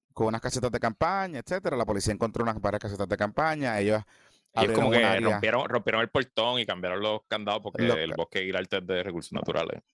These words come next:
Speaker 1: Exacto,
Speaker 2: Y no
Speaker 1: exacto.
Speaker 2: se puede hacer
Speaker 1: Entonces
Speaker 2: camping ahí, entiendo que no, no está autorizado hacer camping ahí.
Speaker 1: Exacto. Entonces, nada,
Speaker 2: Ajá.
Speaker 1: es complica-, es, es complicado. Entonces la policía decía
Speaker 2: Claro, ¿qué importa un candado y la autoridad cuando se va a caer el mundo? O sea, y ya el rey está
Speaker 1: Exacto.
Speaker 2: con ellos, o sea, ¿qué, qué importa?
Speaker 1: Exacto,
Speaker 2: El,
Speaker 1: exacto.
Speaker 2: el rey los perdona.
Speaker 1: Y la,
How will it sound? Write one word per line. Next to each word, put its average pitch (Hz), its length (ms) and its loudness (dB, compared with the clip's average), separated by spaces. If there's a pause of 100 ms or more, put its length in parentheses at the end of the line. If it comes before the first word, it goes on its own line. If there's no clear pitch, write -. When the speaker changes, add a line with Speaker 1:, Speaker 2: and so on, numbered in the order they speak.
Speaker 1:
Exacto, 104 560 0
Speaker 2:
Y 82 40 -8
no - 40 -10
Speaker 1:
exacto. 95 300 -4
Speaker 2:
se 101 100 -2
puede 101 120 0
hacer 135 120 0
Speaker 1:
Entonces 131 80 0
Speaker 2:
camping 98 280 -4
ahí, 87 180 -2
entiendo 90 320 -4
que 95 100 -2
no, 90 160 -4
no 90 140 -6
está 90 160 -4
autorizado 85 400 -4
hacer 80 120 -14
camping - 280 -10
ahí. - 160 -12 (160)
Speaker 1:
Exacto. 101 640 0
Entonces, 120 420 -2
nada, 165 200 0
Speaker 2:
Ajá. 117 120 -2
Speaker 1:
es 120 80 -6
complica-, 190 480 -4
es, 135 100 -4
es 127 140 -4
complicado. 180 400 0
Entonces 143 200 -6
la 156 100 0
policía 135 300 -2
decía 147 200 0
Speaker 2:
Claro, 156 220 2
¿qué 120 100 -8
importa 127 380 -2
un 135 40 -6
candado 135 380 0
y 135 40 -2
la 135 80 0
autoridad 135 360 -2
cuando - 200 -2
se - 100 -2
va 113 60 0
a - 20 -12
caer 107 160 -4
el 92 60 -8
mundo? 104 280 -8
O 87 60 -8
sea, - 160 -10 (260)
y 107 120 -2
ya 95 80 4
el 87 80 4
rey 92 40 4
está - 140 4 (240)
Speaker 1:
Exacto. 101 100 2
Speaker 2:
con 90 100 0
ellos, 131 220 0
o 82 60 -12
sea, 76 240 -8
¿qué, 73 100 -8
qué 76 80 -10
importa? 82 260 -2
Speaker 1:
Exacto, 107 340 0
Speaker 2:
El, 92 40 -6
Speaker 1:
exacto. 104 340 -4
Speaker 2:
el 92 60 4
rey 85 80 2
los 95 120 2
perdona. 87 360 2
Speaker 1:
Y 165 80 2
la, 165 80 -2